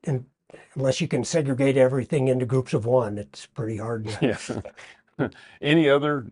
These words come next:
Speaker 2: uh, types of ideas, vaccinations? Uh, you know, I, I'm assuming that having a, if there's a vaccine available, having the appropriate vaccine protocol is, and,
Speaker 1: Sure.
Speaker 2: and is important.
Speaker 1: Yeah, so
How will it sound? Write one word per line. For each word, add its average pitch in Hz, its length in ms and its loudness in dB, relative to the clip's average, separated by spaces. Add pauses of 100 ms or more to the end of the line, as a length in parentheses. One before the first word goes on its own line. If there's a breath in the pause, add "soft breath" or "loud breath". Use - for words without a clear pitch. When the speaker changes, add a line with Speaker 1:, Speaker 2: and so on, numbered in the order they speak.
Speaker 2:
uh, 104 280 2 (100)
types 123 340 2
of 98 260 -6 (120)
ideas, 107 720 0
vaccinations? 98 1200 -4
Uh, 87 260 0
you 90 120 -8
know, 87 200 -4
I, 90 160 -2
I'm 101 200 -4
assuming 110 480 0
that 90 180 -6
having 98 320 0
a, 87 140 -8
if 117 240 -4
there's 95 260 -2
a 87 60 -4
vaccine 95 520 0
available, 92 540 0
having 92 340 0
the 87 160 -4 (380 soft breath)
appropriate 90 460 -2
vaccine 98 480 0
protocol 82 640 -2
is, - 200 -12 (160)
and, 90 300 -4
Speaker 1:
Sure. 78 100 -10
Speaker 2:
and 87 380 -4
is 87 220 -4
important. 82 520 -6
Speaker 1:
Yeah, 147 360 0
so 185 280 2